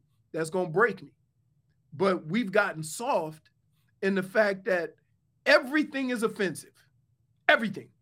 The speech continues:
And I'm like, "Man, how you live? How can you live if you complaining about this? What you gonna do when you get a real job and your boss is yelling at you about doing something? You can't cry and go somewhere, whatever.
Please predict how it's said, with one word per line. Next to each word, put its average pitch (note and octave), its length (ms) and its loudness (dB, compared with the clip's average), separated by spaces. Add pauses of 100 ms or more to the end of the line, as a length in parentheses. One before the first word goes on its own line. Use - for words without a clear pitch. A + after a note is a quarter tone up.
(440)
And G#3+ 140 0
I'm C4 80 -2
like, G#3 240 0
"Man, C4+ 180 -4
how C4 140 -8
you D#4 340 -4
live? D4 460 -4 (480)
How C#4 80 -2
can F#4+ 160 -8
you D#4+ 120 2
live F4+ 220 -4
if C4 100 -4
you D4 120 -4
complaining C#4+ 420 -8
about B3+ 320 -6
this? D#4 380 -8 (300)
What - 180 0
you A4+ 80 -8
gonna F#4+ 200 -2
do E4+ 120 -2
when D#4+ 180 -4
you D#4+ 140 -4
get C#4+ 160 -6
a A#3 40 -6
real C#4 320 -8
job F#3+ 440 0
and E3+ 200 -6 (200)
your A3 200 4
boss A3 420 -2
is F3 180 -4
yelling A3 340 0
at F#3 260 2
you F3 280 -8 (260)
about F3 380 0
doing D#4 280 0
something? D3 360 -6
You G#3+ 160 -6
can't C4+ 300 -4
cry A3 500 0
and F#3 140 0
go G#3 200 0
somewhere, G#3 560 -2
whatever. A3 460 -2